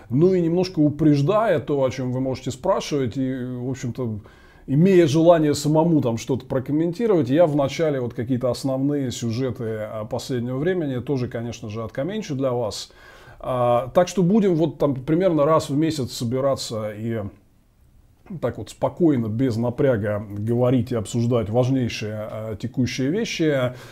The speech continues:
Меня очень многие спрашивают, почему не выходят мои стримы на канале Навальный Лайв и будут ли они выходить дальше.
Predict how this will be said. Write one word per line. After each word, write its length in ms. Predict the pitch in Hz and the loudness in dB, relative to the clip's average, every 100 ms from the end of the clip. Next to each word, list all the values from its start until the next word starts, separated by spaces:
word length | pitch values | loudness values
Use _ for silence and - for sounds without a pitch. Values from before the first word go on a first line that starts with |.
| - - - | -20 -18 -6
Меня 380 | 127 147 196 202 | 2 4 6 6
очень 220 | 175 175 | 6 2
многие 280 | 175 151 151 | 2 2 2
спрашивают, 720 | 147 175 185 - 156 139 - | 4 2 2 2 2 2 -2
почему 380 | - 151 156 156 | -4 2 4 4
не 240 | 147 143 | 4 2
выходят 640 | 131 127 143 127 107 - | 0 0 0 0 -2 -6
мои 400 | 131 127 131 131 | -4 -2 0 -2
стримы 460 | 117 - 139 127 117 | -2 0 0 2 0
на 360 | 120 120 113 | -2 -2 -2
канале 400 | 104 127 131 123 | -2 -2 0 -2
Навальный 480 | 110 127 131 120 117 | 0 2 4 4 2
Лайв 320 | 143 208 208 | 2 2 2
и 60 | 143 | 0
будут 340 | 127 139 120 | 2 2 0
ли 60 | 127 | -2
они 160 | 120 110 | -4 -4
выходить 460 | 113 131 120 113 | -4 -2 -2 0
дальше. 560 | 139 214 - 151 123 | 2 2 2 2 2